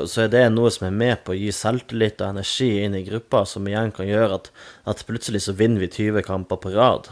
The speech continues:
For så, så bra er toppnivået. Den, ikke sant? Det, det laget som spilte i dag, eh, selvfølgelig Espejord starta, og Solbakken også da, men, men, men hoveddelen av det laget som spilte i, i dag, slo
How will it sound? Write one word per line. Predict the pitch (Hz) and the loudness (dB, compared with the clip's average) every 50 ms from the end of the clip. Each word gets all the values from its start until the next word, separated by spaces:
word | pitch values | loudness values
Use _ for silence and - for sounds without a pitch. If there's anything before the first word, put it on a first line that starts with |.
| - - - | -20 -16 -10
For | - 104 | -10 -6
så, | - - 127 113 85 - - - | -2 0 2 2 2 0 -4 -10
så | - - - - - 131 120 98 | -12 -12 -8 -4 0 0 0 2
bra | - 120 117 101 | 2 2 2 2
er | 98 95 | 2 0
toppnivået. | - 123 - - - 139 123 120 110 87 - - | -2 -6 -6 -4 -2 -2 0 2 0 0 0 0
Den, | 104 98 98 - - - - - - _ | -2 -4 -4 -8 -14 -20 -20 -20 -20 _
ikke | - 110 | -10 -6
sant? | 101 117 104 95 - - | -2 -2 -2 -2 -2 0
Det, | - 104 101 80 - 76 | 2 2 2 2 0 -2
det | 104 104 | -2 2
laget | 107 117 123 131 120 104 92 | 4 6 6 6 6 4 0
som | 95 92 | -2 -4
spilte | - - 98 107 117 - - 98 | -6 -2 -2 -2 -2 0 -2 -2
i | 87 | 0
dag, | 90 104 120 120 98 - - - - - - - - - | 2 4 4 4 4 2 -2 -8 -18 -20 -20 -20 -18 -12
eh, | - 95 95 92 92 92 92 92 - _ - - _ - - _ _ _ _ _ _ _ _ - | -8 -6 -4 -4 -4 -4 -4 -6 -10 _ -20 -20 _ -20 -20 _ _ _ _ _ _ _ _ -18
selvfølgelig | - - 95 98 95 - 107 107 98 90 95 95 95 | -14 -12 -10 -8 -4 0 0 0 0 2 2 2 2
Espejord | 87 - - - 107 98 92 87 - | 2 2 0 0 0 0 0 0 0
starta, | - 95 95 98 - - 98 92 92 92 | 0 0 0 0 0 0 0 0 0 0
og | 92 90 | -4 -4
Solbakken | - - 107 101 95 98 95 - - 87 90 | -4 -4 -4 -2 0 0 -2 0 -2 -4 -4
også | 95 - - 90 | -4 -4 -4 -4
da, | 87 76 64 - | -4 -4 -4 -4
men, | 92 104 104 98 92 | -2 0 0 0 -2
men, | - - 104 101 95 78 - _ | -2 -2 -2 -2 -2 -4 -8 _
men | - 101 95 92 90 - - | -2 -2 -2 -2 -2 -6 -4
hoveddelen | - 127 127 139 127 117 117 107 95 | -2 0 2 2 4 4 4 4 4
av | 82 98 | 2 -2
det | 101 98 | -2 2
laget | 101 110 113 101 95 85 | 2 4 2 2 0 -6
som | 92 85 | -10 -8
spilte | - 92 107 113 - 98 - | -4 -4 -4 -2 -2 -4 -4
i, | 90 - - - - _ _ _ - | -6 -8 -12 -16 -20 _ _ _ -8
i | - 104 104 | -6 0 2
dag, | 113 110 101 - - - _ - - - - - _ _ _ _ - | 2 2 2 0 -2 -14 _ -20 -20 -20 -20 -20 _ _ _ _ -12
slo | - - - - - 123 143 143 107 82 - | -10 -8 -8 -6 -4 -2 -2 -2 -2 -4 -8